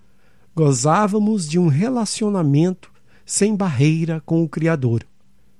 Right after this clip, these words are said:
Gênesis três, de oito a dez. Não havia separação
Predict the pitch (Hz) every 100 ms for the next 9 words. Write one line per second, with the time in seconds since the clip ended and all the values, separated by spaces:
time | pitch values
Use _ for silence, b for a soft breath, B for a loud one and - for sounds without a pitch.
0 | _ 117 123 123 123 - 131 - 156 147
1 | 170 - - - - - - 127 143 131
2 | 139 147 135 117 101 - - - - -
3 | - - - - - - - 170 202 240
4 | 147 175 180 170 170 - 160 151 - -
5 | 139 139